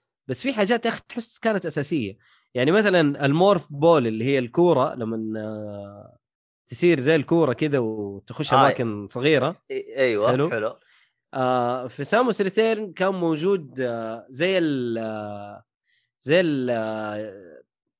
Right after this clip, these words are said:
Speaker 1: زي المجسات كده تمسك ال-، ال-، الجدار، يصير تطلع وأنت بكورة، عارف، تمسك الجدار تلصق فيه كأنك، آه، كأنك عنكبوت أو حشرة أو حاجة زي كده وأنت ماشي على الجدار.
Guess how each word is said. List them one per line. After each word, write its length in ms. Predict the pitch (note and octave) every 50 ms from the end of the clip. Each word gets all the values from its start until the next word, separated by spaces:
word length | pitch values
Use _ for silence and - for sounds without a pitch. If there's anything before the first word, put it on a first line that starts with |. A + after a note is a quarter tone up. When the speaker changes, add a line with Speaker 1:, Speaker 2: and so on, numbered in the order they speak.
| _ _
Speaker 1:
زي 180 | C3+ B2 D3+ F3+
المجسات 720 | F#3+ F3+ E3 D3+ D3+ D3+ D3 - - G3+ F#3 D#3+ C#3+ -
كده 220 | - - E3 D3
تمسك 440 | C#3 C#3+ F3+ E3+ D#3 - C#3+ C3+ -
ال-، 360 | A#2 G#2+ G#2 G2+ G2+ G2+ G2+
ال-، 320 | G#2 G#2 G2+ G2+ G2+ G2+ G#2
الجدار، 520 | A2 A2 A2 B2+ B2 C#3 C3+ A#2+ G#2+ A2+
يصير 220 | B2 - E3+ E3 C#3+
تطلع 400 | C#3+ F#3 F3+ - F3 F3+ D3+ D3
وأنت 280 | D3+ E3+ F3 - -
بكورة، 480 | - A#2+ - - - D3+ C3 A2+ G2+ - -
عارف، 280 | A#2+ C#3 D3 D3 -
تمسك 340 | - F3+ F#3 E3+ F3 C#3+ -
الجدار 320 | B2+ B2 B2+ C#3+ F3 D#3+
تلصق 400 | C#3+ - F3 F3 D3+ - C3+ -
فيه 200 | _ D#3 D3 A#2
كأنك، 380 | - C3+ D#3 D#3+ D3 C3 - _ _ -
آه، 400 | A#2 A2 G#2+ G#2 G2+ G2+ G2 F#2+ _ _ _ _ _ _ _ _ _ _ _ _ _ _ _ _ _ _ _ _ _
كأنك 280 | - G3+ B3 A#3+ F3 D#3
عنكبوت 520 | D3 D3+ - D#3 D3 D#3 E3 D#3+ D3 D#3+
أو 100 | C#3+ A2+
حشرة 380 | - - C#3 C3+ - C3 A2+ A2
أو 100 | G#2+ G2+
حاجة 200 | C3+ C#3+ C#3 A#2+
زي 160 | A#2 C3+ C3+
كده 240 | - C#3+ B2+ A#2 A#2
وأنت 180 | B2+ B2 -
ماشي 260 | B2+ C3+ C3+ B2 B2 A2+
على 80 | A2+
الجدار. 380 | A2+ A2 A#2 A2+ A#2 G2+ -